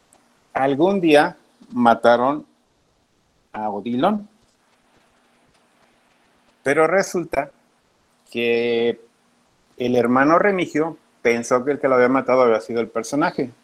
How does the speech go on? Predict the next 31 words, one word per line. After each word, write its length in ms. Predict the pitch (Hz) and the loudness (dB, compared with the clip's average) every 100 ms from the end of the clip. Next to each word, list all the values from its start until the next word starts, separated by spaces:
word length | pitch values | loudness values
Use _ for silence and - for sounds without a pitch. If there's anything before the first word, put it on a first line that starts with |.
| _ - | _ -18
porque 220 | 123 117 | -8 -4
el 100 | 107 | -4
personaje 540 | 120 110 123 135 - | -4 -4 0 2 2
en 80 | 156 | 0
algún 300 | 131 123 135 | 0 2 4
momento 540 | 143 139 127 131 139 - _ _ _ _ _ _ _ _ - | 4 4 2 2 0 -2 _ _ _ _ _ _ _ _ 0
tuvo 240 | 135 143 | 4 6
un 140 | 147 147 | 4 4
zarape 440 | 131 127 127 143 | 2 2 2 0
nuevo. 420 | 143 160 147 127 - _ _ _ _ _ _ _ _ _ _ _ _ _ _ - | 2 2 0 -6 -10 _ _ _ _ _ _ _ _ _ _ _ _ _ _ -2
Pero 180 | 123 | 2
el 100 | 131 | 2
personaje, 800 | 131 135 151 143 143 160 170 - _ _ _ | 2 0 2 4 4 2 -2 -4 _ _ _
contando 400 | 101 92 113 127 | -6 0 0 2
su 120 | 135 | 0
historia, 360 | 156 - 139 139 | -4 0 2 2
dice, 280 | 120 - 92 - _ _ _ _ _ | 0 -4 -10 -14 _ _ _ _ _
"Tuve 220 | - 147 180 | 2 4 4
que 80 | |
vender 340 | 156 131 131 139 | 4 4 4 2
mis 220 | 120 95 | 0 -4
puercos 760 | - 123 131 165 190 202 - - _ _ _ _ 120 | 0 2 2 4 4 2 -6 -20 _ _ _ _ -10
y 60 | |
mi, 600 | 107 104 104 104 101 95 | -6 -4 -4 -4 -2 -2
este, 340 | 98 - 107 101 | -4 -4 -2 0
mi 160 | 104 | 0
chivito 600 | - 117 131 131 135 - - _ _ _ _ _ | -2 2 2 4 2 2 -4 _ _ _ _ _
para 220 | 113 110 | 2 2
poderme 360 | 107 107 117 127 | 2 2 2 0
comprar 400 | 104 110 107 110 | -2 0 2 4
un, 360 | 113 117 104 | 2 0 -2